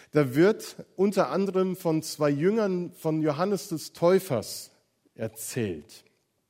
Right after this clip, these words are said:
Johannes der Täufer, der verstand sich selbst ja als Wegbereiter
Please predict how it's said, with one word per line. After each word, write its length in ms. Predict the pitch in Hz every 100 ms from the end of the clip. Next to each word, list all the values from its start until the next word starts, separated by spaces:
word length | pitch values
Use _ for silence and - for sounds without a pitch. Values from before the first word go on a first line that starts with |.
| _ _ _ - - -
Johannes 360 | 151 151 220 226
der 160 | 185 160
Täufer, 480 | 175 208 233 220
der 160 | 170 180
verstand 460 | 185 170 - 196 214
sich 240 | 175 -
selbst 480 | 156 175 226 - -
ja 180 | 190 180
als 440 | 151 127 143 117
Wegbereiter 1080 | 165 226 - 190 185 151 170 170 170 170